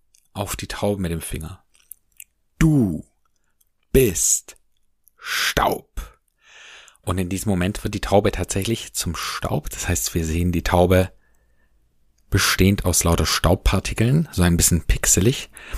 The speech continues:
Aber sie fliegt trotzdem noch und versucht, dieser Schnur zu entfliehen, was nicht klappt.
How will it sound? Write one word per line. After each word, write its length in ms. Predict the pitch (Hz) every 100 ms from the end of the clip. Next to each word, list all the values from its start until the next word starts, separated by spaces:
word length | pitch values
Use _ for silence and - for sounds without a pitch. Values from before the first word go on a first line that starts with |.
| - -
Aber 220 | - 113 127
sie 120 | 120
fliegt 260 | - 135
trotzdem 460 | - 143 - - -
noch 300 | - - -
und 180 | - 110
versucht, 640 | 117 104 147 - - -
dieser 240 | 92 87 87
Schnur 300 | - 87 -
zu 100 | -
entfliehen, 400 | 107 - 78 85
was 140 | -
nicht 180 | - -
klappt. 400 | - - -